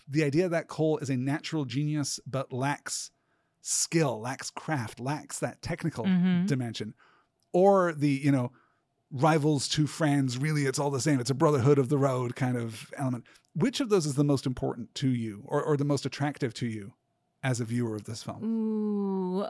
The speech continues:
Speaker 2: I think maybe this idea of, of chasing immortality, of avoiding death, but also, like, being in denial about the danger that you put yourself in. I think that that's a
Speaker 1: Yeah.
Speaker 2: really interesting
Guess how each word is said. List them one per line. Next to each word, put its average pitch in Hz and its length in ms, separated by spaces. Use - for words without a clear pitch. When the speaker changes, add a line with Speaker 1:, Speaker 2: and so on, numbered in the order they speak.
Speaker 2:
I 226 100
think 392 200
maybe 277 220
this 254 220
idea 208 480
of, 180 140
of 165 140
chasing 175 380
immortality, 165 720
of 156 540
avoiding 185 840
death, 180 380
but 190 100
also, 170 300
like, 151 260
being 180 320
in 170 160
denial 165 720
about 156 460
the 175 80
danger 165 380
that 175 120
you 156 60
put - 180
yourself 175 300
in. 190 160
I 196 120
think 294 200
that 190 160
that's 202 180
a - 40
Speaker 1:
Yeah. 143 100
Speaker 2:
really 214 220
interesting 160 800